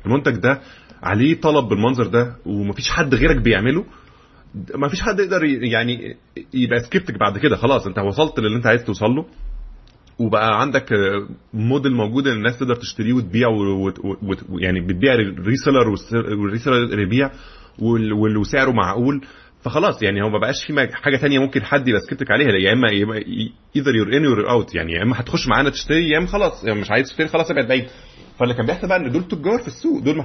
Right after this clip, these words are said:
ما بيفهموش اكتر من البيع، فهو انت دلوقتي اديته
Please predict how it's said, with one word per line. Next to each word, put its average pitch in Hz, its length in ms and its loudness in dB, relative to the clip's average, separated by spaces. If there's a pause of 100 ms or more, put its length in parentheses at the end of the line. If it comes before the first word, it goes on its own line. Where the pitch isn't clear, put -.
ما 131 60 4
بيفهموش 123 480 0
اكتر 180 320 0
من 175 200 2
البيع، 156 440 0 (140)
فهو 104 260 0 (960)
انت 113 140 0
دلوقتي 147 240 4
اديته 127 500 2